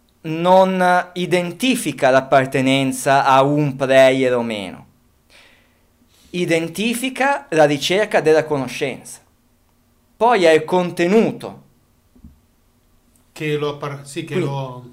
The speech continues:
Speaker 2: sì.
Speaker 1: non dovete guardare al contenitore, dovete guardare al contenuto. Se io
Speaker 2: Perché il contenitore può essere lo stesso.
Speaker 1: Esatto,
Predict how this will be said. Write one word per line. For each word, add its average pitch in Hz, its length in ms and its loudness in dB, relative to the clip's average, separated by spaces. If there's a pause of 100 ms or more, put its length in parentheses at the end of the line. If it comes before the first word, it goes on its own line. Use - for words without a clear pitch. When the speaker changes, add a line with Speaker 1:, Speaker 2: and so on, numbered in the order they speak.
Speaker 2:
sì. 143 280 -14
Speaker 1:
non 170 120 -4
dovete 208 320 4
guardare 151 380 8
al - 20 -8
contenitore, 131 640 -2
dovete 156 260 0
guardare 151 360 4
al 135 100 0
contenuto. 139 720 -4 (1600)
Se - 220 -6
io 233 340 4
Speaker 2:
Perché 151 100 6
il - 60 -6
contenitore 170 500 -6
può 156 120 -10
essere 123 180 -14
lo 117 60 -16
stesso. - 340 -14
Speaker 1:
Esatto, 123 460 -4